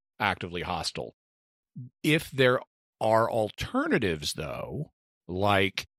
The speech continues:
maybe we can do something shy of genociding their whole race by giving them a glimpse of individuality, and maybe we can use that in the future to negotiate a peace with them,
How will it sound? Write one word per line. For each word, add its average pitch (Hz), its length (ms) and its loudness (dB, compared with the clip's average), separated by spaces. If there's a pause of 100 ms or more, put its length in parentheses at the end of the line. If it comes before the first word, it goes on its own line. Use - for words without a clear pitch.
(320)
maybe 104 800 0
we 101 280 0
can 98 320 2
do 104 240 4
something 104 560 2
shy 160 540 4
of 90 220 0
genociding 90 760 2
their 80 160 0
whole 82 280 4
race 76 460 -2
by 85 260 2
giving 92 420 2
them 90 140 4
a 87 60 2
glimpse 98 480 2
of 95 100 0
individuality, 87 1160 2
and 76 140 -6
maybe 90 280 -2
we 87 140 -4
can 98 200 -6
use 90 300 -2
that 104 280 4
in 95 100 -2
the 87 80 -4
future 170 440 0
to - 120 -2
negotiate 90 680 2
a - 60 -2
peace - 380 2
with 82 220 2
them, 131 320 -4